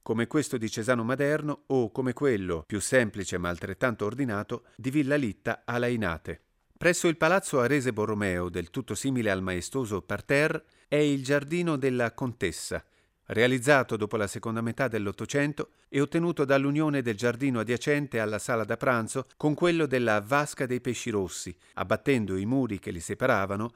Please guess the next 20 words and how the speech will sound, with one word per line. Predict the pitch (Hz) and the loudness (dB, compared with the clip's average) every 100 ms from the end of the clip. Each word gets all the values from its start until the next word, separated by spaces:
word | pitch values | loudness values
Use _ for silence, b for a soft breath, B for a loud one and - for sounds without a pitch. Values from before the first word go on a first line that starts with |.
| b | b
e | 113 135 | 0 2
impostandolo | 139 160 - 151 160 156 147 | 2 0 2 2 2 0 -2
secondo | - 135 147 131 | -4 -4 -2 0
aiuole | 127 139 135 127 127 | 0 2 4 4 2
a | 123 | -2
disegno | 123 131 131 120 | -2 -4 -2 -2
geometrico, | 127 123 117 - 92 107 - b | 0 0 0 -2 -8 -8 -10 b
decorato | - 104 135 135 127 - 107 | -6 -4 2 4 4 0 -6
con | 101 | -6
rose | 98 120 131 110 104 | -2 2 4 2 -2
dai | 95 92 | -4 -6
colori | 110 113 113 98 | -4 -4 -4 -4
delicati | 104 113 147 147 139 - | -4 0 0 0 -4 -8
e | - 123 | -4 -2
delimitato | 139 151 143 151 120 113 101 | 0 0 2 2 0 -2 -2
da | 101 92 | -2 -2
basse | 98 131 - 160 | 0 -2 -2 -6
siepi | - 113 98 123 | -2 0 0 -2
di | 110 | -6
bosso. | 104 87 - - 82 | -2 -4 -4 -10 -10